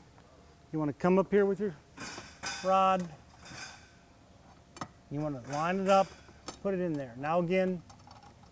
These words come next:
this rod has already been cut to length from a previous demonstration. What you want to do to find your length, you want to bring that rod up to be within about a half an inch of the bottom of the door. You would, you would mark it right here at this point, and you would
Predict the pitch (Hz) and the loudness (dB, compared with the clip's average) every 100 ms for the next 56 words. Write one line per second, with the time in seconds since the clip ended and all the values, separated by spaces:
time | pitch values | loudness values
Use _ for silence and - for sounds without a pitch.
0 | - 135 151 214 214 202 190 165 143 - | -18 -4 -2 -2 2 4 4 2 -4 0
1 | 165 185 202 202 196 190 - - 190 190 | 4 4 4 0 -2 -2 -4 -4 -4 -4
2 | 190 - 160 131 175 185 185 196 185 175 | -6 -8 -10 -6 -4 -2 -4 -6 -8 -6
3 | 196 190 202 190 - - - 151 143 156 | -6 -6 -8 -12 -14 -20 -14 -12 -8 -2
4 | 175 185 180 185 147 180 185 202 208 202 | 0 2 2 0 -2 -2 0 2 2 2
5 | 214 214 - - - - - 151 135 185 | 2 0 -6 -16 -18 -20 -10 -8 -2 -2
6 | 185 175 196 196 196 202 - 160 180 170 | -2 0 2 2 2 2 0 -2 0 0
7 | 180 160 143 123 - 185 190 214 214 208 | -2 -4 -6 -8 -8 -6 -4 -4 -4 -6
8 | 196 175 185 190 196 190 175 208 262 277 | -6 -2 -2 0 0 -2 0 0 0 -4
9 | - - - - - - - - - 143 | -16 -20 -20 -20 -20 -20 -20 -20 -10 -6
10 | 139 135 - 139 131 147 190 214 180 160 | -6 -6 -10 -6 0 4 4 4 -6 -2
11 | 175 190 185 226 170 - 190 - 233 247 | 0 0 0 -2 -2 -8 -10 -8 -10 -10
12 | 175 185 185 | -10 -6 -6